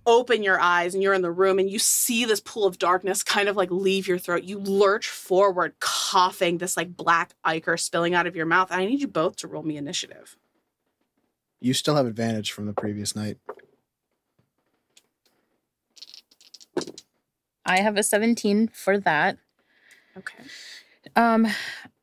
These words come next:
Speaker 3: I need
Speaker 2: I
Speaker 3: a
Speaker 2: have a
Speaker 3: second.
Speaker 2: nineteen.
Speaker 1: Nineteen, seventeen. All right. Shar, you are up first. This dark,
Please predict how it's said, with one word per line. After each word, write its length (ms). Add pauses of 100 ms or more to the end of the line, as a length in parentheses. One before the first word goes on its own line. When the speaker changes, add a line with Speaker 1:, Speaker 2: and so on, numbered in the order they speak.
(160)
Speaker 3:
I 500 (640)
need 80
Speaker 2:
I 20
Speaker 3:
a 40
Speaker 2:
have 100
a 20
Speaker 3:
second. 140
Speaker 2:
nineteen. 340 (680)
Speaker 1:
Nineteen, 600 (540)
seventeen. 760 (1600)
All 160
right. 340 (880)
Shar, 560
you 520
are 360
up 280
first. 560 (320)
This 720 (1000)
dark, 500